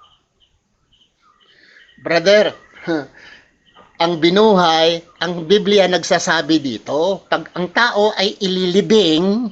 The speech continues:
katawang lupa, pag nabuhay siya, katawang espiritu, at ang espiritu, ayon ni Jesucristo,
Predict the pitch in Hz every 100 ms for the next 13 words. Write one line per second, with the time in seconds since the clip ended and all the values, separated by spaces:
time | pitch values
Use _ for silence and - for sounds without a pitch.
0 | - _ _ _ _ _ _ _ _ -
1 | - 214 208 170 110 - 123 143 190 -
2 | _ _ _ _ _ - 175 214 214 240
3 | 277 277 247 - 208 170 180 190 _ _
4 | _ 175 - 190 202 214 - 226 175 135
5 | 147 170 202 - _ _ - - - 175
6 | - 220 214 - 330 - 214 196 214 196
7 | 165 - 185 - 143